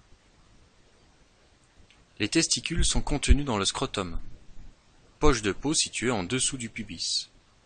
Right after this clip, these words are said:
Ce sont des glandes de quatre virgule cinq sur trois centimètres environ, suspendues par les cordons spermatiques.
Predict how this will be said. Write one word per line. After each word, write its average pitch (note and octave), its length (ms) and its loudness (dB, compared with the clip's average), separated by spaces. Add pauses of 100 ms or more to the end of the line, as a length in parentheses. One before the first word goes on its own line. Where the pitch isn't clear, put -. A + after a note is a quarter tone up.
(480)
Ce - 140 -6
sont G#2+ 200 0
des F#2+ 140 0
glandes G2+ 260 -2
de E2+ 100 -8
quatre - 320 -2
virgule G2+ 300 -4
cinq - 560 0
sur - 240 -8
trois G#2+ 240 6
centimètres - 540 2
environ, E2+ 360 -6 (1040)
suspendues A#2+ 760 -2
par - 200 12
les F2+ 100 -2
cordons C3+ 380 2
spermatiques. - 760 -2